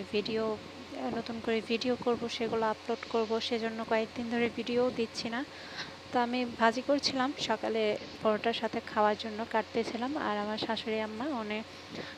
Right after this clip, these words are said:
নারকেল দিয়ে মুড়ি মাখাচ্ছিল। তো এগুলা খেয়ে তারপর আমি ভাজি করতে চলে যাব। আশা করছি আমার পুরো ভিডিওটা সবাই দেখবেন। অনেকদিন পর একটা ভিডিও upload করলাম।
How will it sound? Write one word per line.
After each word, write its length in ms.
নারকেল 460
দিয়ে 180
মুড়ি 280
মাখাচ্ছিল। 540
তো 140
এগুলা 340
খেয়ে 320
তারপর 320
আমি 220
ভাজি 240
করতে 300
চলে 280
যাব। 180
আশা 180
করছি 280
আমার 260
পুরো 180
ভিডিওটা 400
সবাই 380
দেখবেন। 380
অনেকদিন 440
পর 180
একটা 300
ভিডিও 340
upload 420
করলাম। 340